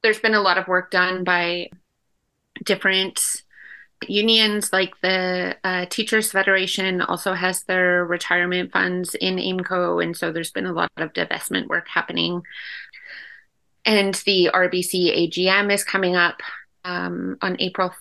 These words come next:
fifth. So last year, we had a group of our hereditary chiefs go to Toronto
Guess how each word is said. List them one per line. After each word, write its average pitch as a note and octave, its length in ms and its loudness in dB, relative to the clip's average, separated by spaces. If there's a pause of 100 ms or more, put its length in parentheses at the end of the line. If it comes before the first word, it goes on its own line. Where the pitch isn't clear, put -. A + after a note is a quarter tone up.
fifth. - 360 0 (680)
So F#3 380 2
last F3+ 540 2
year, F3+ 480 4 (760)
we E3+ 680 -2
had E3 540 -2 (540)
a F3+ 240 -2
group F3 260 -2
of F#3 140 0
our E3 160 2
hereditary D#3+ 520 -2
chiefs F3+ 380 -4
go E3 280 -4
to E3 260 -6
Toronto E3 800 -4